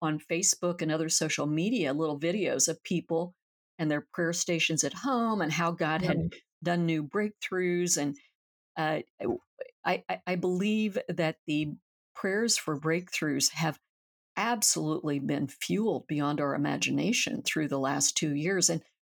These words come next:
Speaker 1: would you have guessed it, Heather?
Speaker 2: No.
Speaker 1: You know, it didn't, it didn't fall away. It went even further.
Speaker 2: It was accelerated.
Speaker 1: It,
Speaker 2: Yeah, it, it,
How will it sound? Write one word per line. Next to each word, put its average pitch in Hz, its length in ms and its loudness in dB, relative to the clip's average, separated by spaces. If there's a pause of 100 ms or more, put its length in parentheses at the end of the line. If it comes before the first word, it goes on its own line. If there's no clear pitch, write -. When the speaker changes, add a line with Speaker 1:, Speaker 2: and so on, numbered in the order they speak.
Speaker 1:
would 175 160 0
you 170 120 0
have 143 180 -4
guessed 220 320 -2
it, - 100 -4
Heather? - 420 -2 (160)
Speaker 2:
No. 175 240 2
Speaker 1:
You 160 60 2
know, 156 160 2
it 170 100 -2
didn't, 202 300 0
it 185 100 0
didn't 196 220 0
fall 175 320 0
away. 175 640 0 (540)
It 175 220 0 (440)
went 202 180 0
even 160 260 0
further. 427 500 0 (720)
Speaker 2:
It 185 60 2
was 175 120 4
accelerated. 160 960 2
Speaker 1:
It, 170 80 -8
Speaker 2:
Yeah, 170 280 2
it, 277 200 4
it, 202 140 4